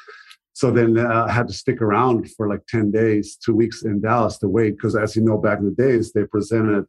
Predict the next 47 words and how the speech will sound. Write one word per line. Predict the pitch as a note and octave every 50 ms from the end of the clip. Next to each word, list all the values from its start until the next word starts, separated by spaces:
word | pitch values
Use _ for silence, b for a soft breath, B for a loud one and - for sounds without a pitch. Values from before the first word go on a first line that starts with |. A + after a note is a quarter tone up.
| _ _ - G#2+
um, | G#2 G2+ G2+ G2+ G2+ G2 F#2 G2 G2 G2 - -
the, | G#2+ G2 F#2+ F#2+ F#2 F#2+ F#2 -
the, | - A2 G#2+ -
the | A2 G2+
cha-, | - - C3 B2 G#2+ G#2+ -
the | A2+ G#2 G#2 - A#2
M | G#2+
V | G2+ G#2
P | G#2 - D3+ D#3+ D#3
trophy | - A#2 G#2 F#2 - G#2+ F#2+ - -
during | B2 C3 B2+ B2 A2
the | G2
second | F2+ - A#2+ G#2 - G#2 G2+
round, | A2 A#2+ A#2+ A2 G#2
the | G#2+
middle | A2+ B2 A#2+ A#2+ A2
of | G#2 F#2+
the | F#2
second | - - A2 G2+ - _
round. | F#2+ G2 G#2+ A2 G#2 F2 F2+ F#2+
So | - - G#2
I | G#2
had | G2+
to | G#2 F#2
wait. | F#2 A#2 C3+ D3 C#3+ A#2+ - - - - - B B B B B B B B B B -
I | A2+
had | A2 A#2 G2
to | A2 G#2+
wait | A2 B2 C3+ C3 C3 C3 B2+ - -
in | A2+ A2
Dallas | A2 A#2 A#2 B2+ C3 C3 A#2+ G#2+ G#2+ G#2+ - -
and, | A2+ G#2+ G#2+ G#2+ G#2
and | G#2+ A2 A2
not | A#2 A#2+ A#2+ A2+ A2
leave | A2 A2+ A2+ G#2+
my | - A2 G#2 G2
house | G2+ A2+ A#2 A2+ A2 G#2+ A2 -
and | A2 A2
just | G#2+ G#2+ G#2+ - -
be | G#2
frustrated | G#2 - - A#2 A2+ A2 - A#2 A2 G#2 G#2
every | G2+ G2 F#2+
day. | G#2+ A2 G#2+ G#2+ G#2
And | G2+ G2 G2
then | G2+ G2+
I | G2+ G#2
got | G2+ G2 G#2+ A2+ C3 C3+ -